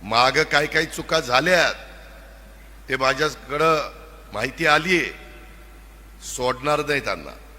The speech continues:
त्याच्यामुळं आपण दिलेला पैसा कुठल्याही कामाला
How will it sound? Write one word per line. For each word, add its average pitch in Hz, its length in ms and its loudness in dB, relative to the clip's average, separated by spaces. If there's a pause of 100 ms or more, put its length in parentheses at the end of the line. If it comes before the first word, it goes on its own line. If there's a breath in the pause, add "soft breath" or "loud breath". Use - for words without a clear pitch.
(960)
त्याच्यामुळं 147 640 2 (1040)
आपण 160 520 2 (720)
दिलेला 151 360 2
पैसा 123 420 -2
कुठल्याही 226 640 -2
कामाला 107 440 -4